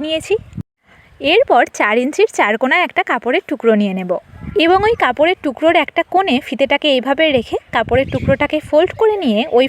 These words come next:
ফোল্ড করা জায়গার ওপর একটা স্টিচ দিয়ে নেব। এরপর ওই ফোল্ড করা কাপড়ের টুকরোর ধার বরাবর এইভাবে একটা সেলাই দিয়ে আসব এবং শেষ প্রান্তে কিছুটা গ্যাপ রেখে সুতোটাকে কাট করে নেব। এরপর এই কোণ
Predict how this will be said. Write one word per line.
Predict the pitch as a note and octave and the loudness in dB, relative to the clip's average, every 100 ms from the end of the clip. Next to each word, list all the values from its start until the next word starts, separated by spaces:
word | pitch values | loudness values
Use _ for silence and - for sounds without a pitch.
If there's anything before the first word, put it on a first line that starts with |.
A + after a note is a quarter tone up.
| - | 2
ফোল্ড | A#3+ A#3+ - | 0 0 2
করা | C#4+ D#4 | 2 4
জায়গার | A#3 G3+ A3+ B3 | 2 2 2 4
ওপর | E4+ F#4+ | 4 2
একটা | - E4 | 0 -6
স্টিচ | - C4 - | -2 -4 -4
দিয়ে | A3 G3+ | -4 -2
নেব। | F#3+ F3 - - - - E4 | -4 -8 -12 -20 -14 0 4
এরপর | A4+ F#4 A#3+ | 4 6 4
ওই | C#4+ - | 4 2
ফোল্ড | C#4+ C4+ - | 2 2 2
করা | F4 D4+ | 0 2
কাপড়ের | A#3+ A#3 C4+ D#4 | -2 0 -2 -2
টুকরোর | C#4 B3 D4+ C4+ | -8 0 0 0
ধার | G#3+ A#3+ D#4 | -2 0 4
বরাবর | F#4+ E4+ G#3+ C4+ A#3 | 4 4 4 2 2
এইভাবে | B3 C4+ D4 | 0 2 0
একটা | C4+ C#4+ - | 0 -2 -2
সেলাই | A#3 G#3 A3 | 2 2 2
দিয়ে | C#4 D4 | 2 2
আসব | D4 F#4+ C#5 _ - - C#4+ | 0 0 -2 _ -20 -4 0
এবং | D4+ F#4+ C5+ - | 2 2 0 0
শেষ | E4 - | 0 0
প্রান্তে | - A4+ G#4 C#4 - - | 0 2 2 0 -2 -4
কিছুটা | D4 C4+ D#4+ C4+ | -4 0 0 2
গ্যাপ | A3 C4+ | 0 2
রেখে | D4 - A#4+ | 0 2 0
সুতোটাকে | E4 B3 C4 C#4+ G#4 | 0 0 0 0 0
কাট | C#4 - | -2 0
করে | A3 G#3 | -2 0
নেব। | F#3 E3+ - _ _ - _ _ | -2 -6 -10 _ _ -20 _ _
এরপর | C#4+ F4+ A#4 - C4+ D4 | 0 2 4 6 6 4
এই | D#4+ | 2
কোণ | E4 | 0